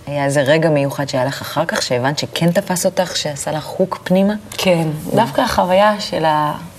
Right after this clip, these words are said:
Speaker 2: שראיתי בעצמי, זו הייתה כי-, ממש חוויה של הכרת הרע. זה קרה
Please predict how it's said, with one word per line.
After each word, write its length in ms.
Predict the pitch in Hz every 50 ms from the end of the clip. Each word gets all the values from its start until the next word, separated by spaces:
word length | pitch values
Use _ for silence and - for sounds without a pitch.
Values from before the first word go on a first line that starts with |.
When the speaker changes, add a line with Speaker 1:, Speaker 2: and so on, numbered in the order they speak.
| - - - - - - - - - - - -
Speaker 2:
שראיתי 440 | - - 175 160 175 190 190 226
בעצמי, 520 | 190 175 165 156 165 - - 202 202 196 180 165 175
זו 580 | 170 151 175 170 165 170 165 160 160 156 160 151 -
הייתה 300 | 147 139 - - 190 190 190
כי-, 300 | - - - - - - - -
ממש 360 | - 170 185 202 196 196 -
חוויה 260 | - 180 170 185 196
של 120 | 190 208 - -
הכרת 440 | - - - 175 156 175 185 180 -
הרע. 200 | 165 147 156 151 - - - - - - - - - - - - - - - - - - - - - -
זה 160 | - 214 220 214 208
קרה 420 | - - 175 156 175 185 185 175